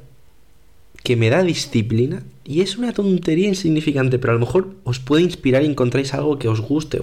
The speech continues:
o usáis lo mismo. No sé por qué, pero ahora me encanta poner, <laughs> que a mi novia le molestaba, emoticonos de tiburón. Porque ahora me estoy viendo como un tiburón.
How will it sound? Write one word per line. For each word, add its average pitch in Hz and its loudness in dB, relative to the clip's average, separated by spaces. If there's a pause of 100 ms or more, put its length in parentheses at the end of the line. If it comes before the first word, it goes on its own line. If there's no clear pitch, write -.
o 120 0 (120)
usáis 131 0
lo 151 0
mismo. 131 -2 (1900)
No 151 2
sé - -2
por 131 0
qué, 196 -2
pero 139 2
ahora 165 2
me 131 2
encanta 156 0
poner, 135 -2 (220)
<laughs> - -20
que - -2
a - 2
mi 123 4
novia 139 2
le 135 0
molestaba, 123 0
emoticonos 117 0
de 135 2
tiburón. 120 0 (1000)
Porque 120 -2
ahora 196 2
me 156 2
estoy 175 0
viendo 208 -2
como 120 2
un 127 2
tiburón. - -4